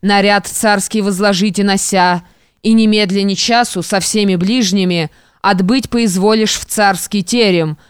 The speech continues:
к суженому твоему велимочному, к его царскому величеству для чину брачного».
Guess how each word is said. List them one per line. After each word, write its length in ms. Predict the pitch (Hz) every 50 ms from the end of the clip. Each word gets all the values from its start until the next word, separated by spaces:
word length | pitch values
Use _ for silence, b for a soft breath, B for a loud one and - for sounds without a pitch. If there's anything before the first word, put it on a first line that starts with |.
| b b
к 80 | b -
суженому 560 | - - 233 247 233 220 240 233 233 226 226
твоему 540 | 202 - 196 220 220 214 214 214 214 214 - -
велимочному, 1080 | 190 202 196 226 214 220 214 214 214 214 196 - - - 202 196 196 196 196 196 185 180 b b b b
к 60 | -
его 260 | 196 202 220 202 202
царскому 640 | 196 - - 220 214 214 196 - - 196 196 196 190
величеству 760 | 185 190 190 202 233 220 - 247 233 - - - 196 208 220
для 200 | 190 180 190 180
чину 340 | 170 - - 190 196 196 196
брачного». 880 | 180 180 185 180 170 160 - - - 175 165 156 151 151 151 143 139